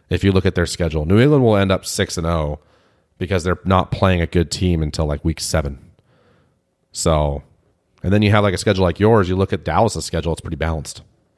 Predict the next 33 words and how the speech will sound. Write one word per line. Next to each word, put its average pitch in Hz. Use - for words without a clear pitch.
Just, -
you 95
got 98
two 107
division 92
rivals 92
to 87
start. 92
I 85
don't 82
see -
a 87
division 82
rival 78
until, 78
I 76
think, 78
week 80
three. 80
So, 76
or 87
maybe 87
week 80
four. 92
I -
think 85
we 90
play 87
the 73
Saints 85
first. -
Not 85
sure. 85